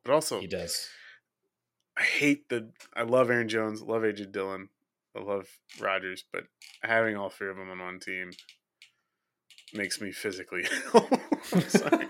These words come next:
Speaker 2: <laughs>
Speaker 1: Bro, you gotta get ri-, you gotta diversify your bonds, yo.
Speaker 2: Yeah. Um, he's lost three in a row.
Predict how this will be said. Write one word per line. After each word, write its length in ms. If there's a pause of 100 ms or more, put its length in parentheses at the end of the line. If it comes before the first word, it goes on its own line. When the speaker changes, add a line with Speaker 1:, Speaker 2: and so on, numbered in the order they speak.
(160)
Speaker 2:
<laughs> 180
Speaker 1:
Bro, 220
you 180
gotta 240
get 140
ri-, 240
you 120
gotta 160
diversify 640
your 160
bonds, 540
yo. 220 (480)
Speaker 2:
Yeah. 200 (1080)
Um, 760 (880)
he's 200
lost 280
three 180
in 80
a 40
row. 380